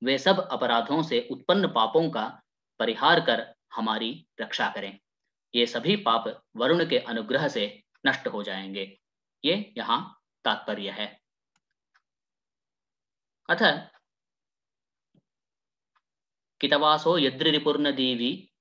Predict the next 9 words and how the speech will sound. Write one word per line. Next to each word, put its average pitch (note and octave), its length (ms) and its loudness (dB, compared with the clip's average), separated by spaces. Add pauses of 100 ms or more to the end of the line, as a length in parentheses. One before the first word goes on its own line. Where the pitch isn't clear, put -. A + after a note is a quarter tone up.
(100)
यद्वाघा C#3+ 720 4
सत्यमुतयन्न C#3+ 840 2
विद्म B2 500 -4 (320)
सर्वाताविश्य C#3 960 2
शिथिरेव D3+ 540 4
देवाथा B2+ 680 0
ते B2 240 2
स्याम A#2+ 380 -6
वरुणप्रियासः। A2 1000 -6